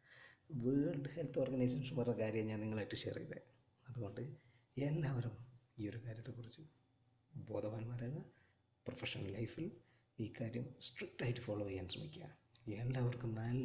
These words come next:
ഒരു പ്രൊഫഷണൽ കരിയർ ഉണ്ടാവട്ടെ എന്ന് ആശംസിച്ചുകൊണ്ട് ഞാൻ നിങ്ങളോട് വിട പറയുകയാണ്. It's me റിയാസ്, goodbye, signing off. ഹലോ,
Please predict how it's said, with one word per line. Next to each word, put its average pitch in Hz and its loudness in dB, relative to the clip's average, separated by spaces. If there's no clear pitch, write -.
ഒരു 104 2
പ്രൊഫഷണൽ - -6
കരിയർ 104 -2
ഉണ്ടാവട്ടെ 107 -6
എന്ന് 104 -8
ആശംസിച്ചുകൊണ്ട് 135 2
ഞാൻ 110 2
നിങ്ങളോട് 104 0
വിട 123 4
പറയുകയാണ്. 127 8
It's - 2
me 113 0
റിയാസ്, 156 4
goodbye, 143 -2
signing 117 -2
off. 160 -4
ഹലോ, 123 4